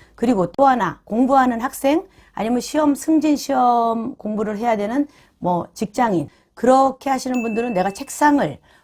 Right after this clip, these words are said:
어느 쪽을 놓고 봐야만 집중이 잘 되고 공부가 잘 되냐, 그런 거를 또 찾아서 하셔야 되고, 그리고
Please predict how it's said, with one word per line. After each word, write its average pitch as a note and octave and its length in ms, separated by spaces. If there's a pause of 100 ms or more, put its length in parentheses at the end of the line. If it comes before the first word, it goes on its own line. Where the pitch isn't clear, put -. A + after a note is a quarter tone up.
어느 C4+ 260
쪽을 D4 280
놓고 G#3 280
봐야만 G3 680 (520)
집중이 B3+ 420
잘 F#3+ 180
되고 F#3+ 240
공부가 F3+ 360
잘 D3 240
되냐, C3 360 (140)
그런 A#3+ 500
거를 A3 340
또 C4+ 100
찾아서 A#3 400
하셔야 C#4 380
되고, E3+ 340 (380)
그리고 G#3+ 440